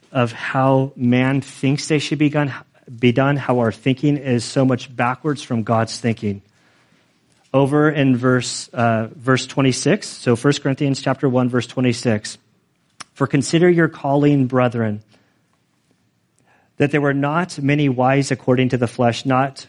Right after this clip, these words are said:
many mighty, not many noble, but God has chosen the foolish things of the world to shame the wise, and God has chosen the weak things of the world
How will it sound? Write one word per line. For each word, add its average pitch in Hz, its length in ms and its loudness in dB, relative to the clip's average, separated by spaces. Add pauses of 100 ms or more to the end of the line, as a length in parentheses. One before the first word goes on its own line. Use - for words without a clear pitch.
(120)
many 143 480 0
mighty, 127 500 2
not 127 340 -2
many 131 200 2
noble, 120 560 2 (480)
but 131 160 0
God 143 260 -2
has 160 200 -2
chosen 143 540 2
the 139 120 0
foolish 160 560 2
things 151 300 -2
of 139 100 0
the 139 100 0
world 120 320 0
to 117 100 -8
shame 135 400 -2
the 135 120 0
wise, 120 400 0
and 120 140 -2
God 127 240 0
has 139 200 -4
chosen 131 440 -2
the 123 120 -2
weak 127 400 2
things 143 320 -4
of 131 100 -6
the 131 80 -2
world 117 440 0